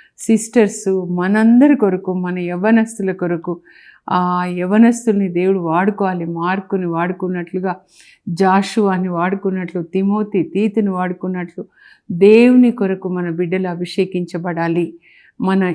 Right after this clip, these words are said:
ఇల్లు ఇదిగో మరియమ్మ ఇల్లులాగా ప్రార్థించే ఇల్లుగా ఉండాలి. వ్యర్థమైన మాటలు వద్దమ్మా.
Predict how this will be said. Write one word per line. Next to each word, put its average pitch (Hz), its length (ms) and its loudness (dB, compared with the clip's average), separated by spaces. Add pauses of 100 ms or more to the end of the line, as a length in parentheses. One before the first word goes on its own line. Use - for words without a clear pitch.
ఇల్లు 220 600 4 (280)
ఇదిగో 196 320 2
మరియమ్మ 196 560 0
ఇల్లులాగా 180 640 -2
ప్రార్థించే 202 840 0
ఇల్లుగా 175 400 -4
ఉండాలి. 170 400 -8 (440)
వ్యర్థమైన 185 640 -2
మాటలు 180 520 -4
వద్దమ్మా. 170 500 -6